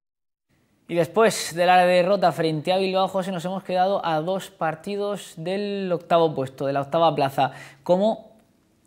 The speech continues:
hubiese cambiado la historia en caso de haber ganado a Bilbao? Porque es precisamente Bilbao el que ocupa esa plaza.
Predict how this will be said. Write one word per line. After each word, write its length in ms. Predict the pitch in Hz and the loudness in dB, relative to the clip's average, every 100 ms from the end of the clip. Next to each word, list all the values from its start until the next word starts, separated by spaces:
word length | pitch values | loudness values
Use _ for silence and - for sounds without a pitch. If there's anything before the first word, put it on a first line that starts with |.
| - | -10
hubiese 360 | 143 175 190 | -2 -2 -2
cambiado 380 | 165 143 151 165 | -2 -2 2 2
la 80 | 156 | 2
historia 640 | 139 - 185 185 202 196 - | -2 -2 0 2 0 -2 -8
en 140 | 143 | -8
caso 260 | 147 165 165 | -6 -4 -2
de 60 | |
haber 120 | 160 | 0
ganado 220 | 156 160 156 | 0 2 2
a 60 | |
Bilbao? 340 | 151 147 151 170 | 2 2 2 2
Porque 240 | 151 165 | -2 -4
es 80 | 160 | -6
precisamente 680 | - 151 156 156 151 160 165 | -4 -6 -4 -4 -4 -2 -2
Bilbao 240 | 156 156 | 0 2
el 80 | 165 | 0
que 80 | 156 | -2
ocupa 240 | 156 151 | -2 -2
esa 180 | 147 151 | 0 0
plaza. 420 | 165 175 190 185 | 2 2 2 0